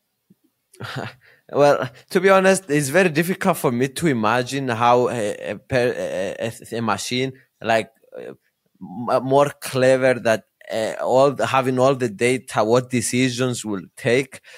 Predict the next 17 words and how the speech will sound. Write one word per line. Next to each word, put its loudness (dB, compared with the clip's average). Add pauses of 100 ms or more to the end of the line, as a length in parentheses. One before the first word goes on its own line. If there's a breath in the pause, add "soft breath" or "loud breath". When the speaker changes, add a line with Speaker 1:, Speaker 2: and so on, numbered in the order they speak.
(120)
Speaker 2:
So 4
I'm 2
a 4
bit 2
skeptical 2
to -8
be -2 (260)
hope-, -2
so 4
hopeful 0
for -4
humanity, -4 (240 loud breath)
but, 0 (240 soft breath)
uh, 2
I'm, 0
I'm -2
coming -2